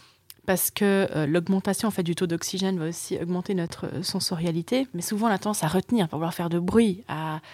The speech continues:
à être dans, pas prendre de place, mais toutes ces choses qui sont liées aux stéréotypes aussi sociétaux, euh, du féminin, quoi, qui doit pas trop, euh, parler fort, pas trop rire, pas trop aussi, pas trop bouger, pas prendre trop de place, euh,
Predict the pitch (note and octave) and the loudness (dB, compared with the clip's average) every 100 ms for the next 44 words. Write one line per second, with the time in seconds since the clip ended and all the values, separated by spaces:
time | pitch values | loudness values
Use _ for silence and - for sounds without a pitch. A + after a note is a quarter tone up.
0 | - - E3+ F3 E3 E3+ F3 E3+ E3 - | -20 -10 -4 -4 -4 -6 -4 -2 0 2
1 | F#3+ F#3 B3+ A#3+ - F3+ E3+ G3+ - - | 2 4 6 6 4 -4 -6 -8 -8 -6
2 | E3+ - A3 G#3+ F3 - F3+ F#3+ F3 - | -4 -4 -4 -4 -8 -6 -2 -2 -2 -4
3 | E3 E3 F3+ E3+ - - E3 - - G3 | -4 -4 -6 -6 -6 -6 -6 -6 -2 0
4 | F#3+ D3+ D3 C#3+ - C3+ D#3 - D#3+ F3+ | 2 0 -2 -4 -4 -6 -6 -2 2 2
5 | G3+ D#3+ D3 - D#3 C#3+ D#3 D3+ D#3+ - | 2 0 -4 -4 -2 0 2 0 -2 -6
6 | - E3 E3+ E3+ E3 D3+ D3 D#3 D#3 - | -4 -2 -2 0 0 0 0 0 0 2
7 | D#3+ F3+ F#3+ - D#3+ - D3+ D#3+ D#3+ D#3+ | 4 6 6 2 -8 -8 -6 2 4 4
8 | F#3+ G3 D#3 - D#3+ D#3+ D#3 - F#3+ G3+ | 2 -2 -6 -10 -8 -6 -6 -4 -2 -2
9 | G#3 F3 - D#3+ E3 F3+ F#3 D#3+ E3 D#3+ | -4 -8 -8 -6 -4 -2 -2 -4 -6 -6
10 | - F3 F3 F#3 F#3+ - F3 D#3+ | 0 4 6 4 0 -6 -8 -8